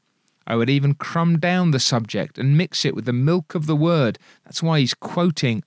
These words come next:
over and over again from the Bible,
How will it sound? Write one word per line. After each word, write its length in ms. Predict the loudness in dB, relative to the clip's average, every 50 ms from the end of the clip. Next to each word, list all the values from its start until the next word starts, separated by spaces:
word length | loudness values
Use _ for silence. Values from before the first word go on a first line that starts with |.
| _
over 380 | -2 2 2 2 2 2 0 -2 -2
and 160 | -4 -6 -6 -4
over 340 | -4 0 0 0 2 0 0 0
again 440 | -2 -2 0 0 2 2 2 2 0
from 180 | -2 -2 -2
the 100 | -2 0
Bible, 480 | 0 0 2 2 2 2 0 -2 -2